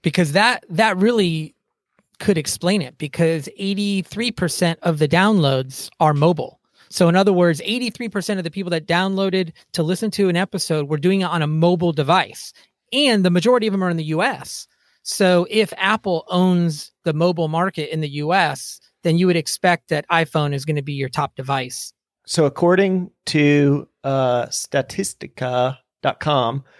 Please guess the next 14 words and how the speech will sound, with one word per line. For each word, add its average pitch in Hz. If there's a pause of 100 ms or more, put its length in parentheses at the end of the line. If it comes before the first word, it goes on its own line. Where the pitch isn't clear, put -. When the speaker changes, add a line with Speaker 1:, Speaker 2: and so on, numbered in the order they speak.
(160)
Speaker 2:
share 160
of 127
people 143
with 131
iPhones 143
in 143
the 135
U 127
S 135
is - (160)
forty-five 156
point 135
two 139
percent -